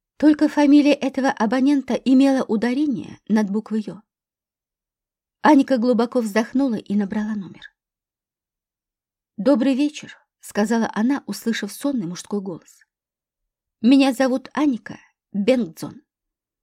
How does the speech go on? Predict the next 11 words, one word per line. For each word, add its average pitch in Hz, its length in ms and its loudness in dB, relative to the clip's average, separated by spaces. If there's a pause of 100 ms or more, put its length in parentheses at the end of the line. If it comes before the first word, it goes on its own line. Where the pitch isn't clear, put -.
(160)
Я 233 240 0
корреспондент 262 720 0
газеты 247 480 -4
«Квельспрессен». - 920 -8 (1000)
Не 277 160 8
знаю, 294 280 6
правильно 277 460 2
ли 254 100 0
я 262 140 2
набрала 247 400 0
номер. 269 420 -2